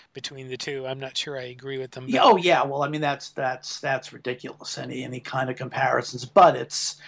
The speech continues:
Speaker 2: you know, it's, uh, it, he's not lowering himself to work with these people.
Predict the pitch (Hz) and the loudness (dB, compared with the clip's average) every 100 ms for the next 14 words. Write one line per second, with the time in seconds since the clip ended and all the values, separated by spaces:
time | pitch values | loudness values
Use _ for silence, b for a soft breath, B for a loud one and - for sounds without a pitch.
0 | B B - 170 147 139 139 139 - - | B B -4 0 0 0 -2 -6 -10 -10
1 | - 104 107 - - - - - 190 170 | -8 -6 -6 -8 -12 -16 -10 -4 -2 -2
2 | 156 B B 190 180 214 220 233 165 143 | -8 B B -2 2 6 6 6 0 0
3 | 151 180 190 175 160 156 147 135 131 - | 6 8 8 8 6 4 0 -8 -8 -4
4 | 147 131 139 - - 139 139 147 143 151 | -2 -2 -6 -10 -10 -8 -4 -4 -4 -8
5 | - 131 113 - 123 - 139 175 | -6 -10 -10 -10 -8 -6 -4 -4